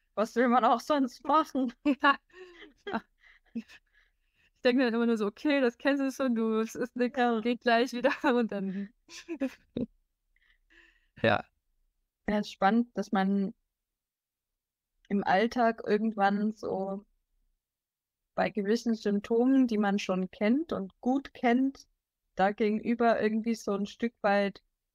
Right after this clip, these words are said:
Speaker 1: gleichgültig auch wird. Oder nicht richtig gleichgültig, aber man denkt sich halt, ja gut, das kenn ich schon, ja, mach mal, so quasi. So, ja, okay.
Speaker 2: Ja.
Speaker 1: Ist halt so.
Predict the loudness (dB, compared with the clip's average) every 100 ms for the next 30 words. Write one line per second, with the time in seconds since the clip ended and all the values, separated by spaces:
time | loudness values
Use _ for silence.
0 | _ _ _ 2 2 2 -4 -4 -4 -4
1 | -6 -4 -6 -4 -4 -4 -6 -2 0 0
2 | -2 -2 -4 -4 -6 0 2 2 -2 -2
3 | -2 -2 -4 -2 0 2 0 0 -2 -2
4 | -4 0 0 2 0 0 -4 -2 -6 -4
5 | 0 0 0 -2 0 0 0 -2 -8 _
6 | _ _ _ -4 -2 0 -2 -2 -2 0
7 | -2 -4 -6 -2 2 2 2 -2 -4 -6
8 | _ _ _ _ _ 0 2 4 2 0
9 | -6 -6 -6 -10 _ _ _ _ _ _
10 | _ _ _ -12 -10 -12 -4 -4 -4 -4
11 | -4 -4